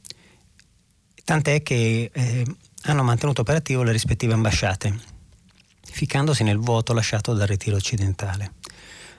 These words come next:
Nonostante il pessimo ricordo che dell'intervento sovietico hanno gli afghani e nonostante il trattamento che Pechino riserva ai musulmani uiguri. I talebani non possono non vedere come appetiti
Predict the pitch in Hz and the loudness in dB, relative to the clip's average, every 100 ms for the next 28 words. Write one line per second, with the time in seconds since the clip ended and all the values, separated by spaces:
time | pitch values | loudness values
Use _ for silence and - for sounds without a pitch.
0 | - 110 - 127 110 95 117 - 113 127 | -2 0 0 0 0 0 0 0 2 2
1 | 165 123 127 110 - 104 104 107 107 117 | 2 0 2 0 0 0 2 2 2 2
2 | 117 117 117 135 107 101 117 107 104 120 | 2 0 0 0 0 0 0 2 2 2
3 | 123 113 113 131 139 117 113 - 127 110 | 2 2 2 2 2 2 2 0 0 0
4 | 98 117 - 123 110 113 113 117 131 123 | 0 0 0 0 0 -2 -4 -4 -4 0
5 | 113 110 110 107 107 104 104 117 110 107 | 2 4 4 2 2 2 2 2 2 4
6 | 107 98 - - - - 131 113 117 107 | 2 0 -8 -18 -16 -6 0 2 2 2
7 | 110 127 - - - 127 131 135 147 127 | 2 0 -6 -16 -6 -2 0 2 2 2
8 | 120 120 151 147 160 131 120 113 117 143 | 2 2 0 0 2 2 2 2 2 2
9 | 139 117 110 - 131 120 131 123 147 165 | 0 2 0 0 -4 -2 -4 -2 -4 -4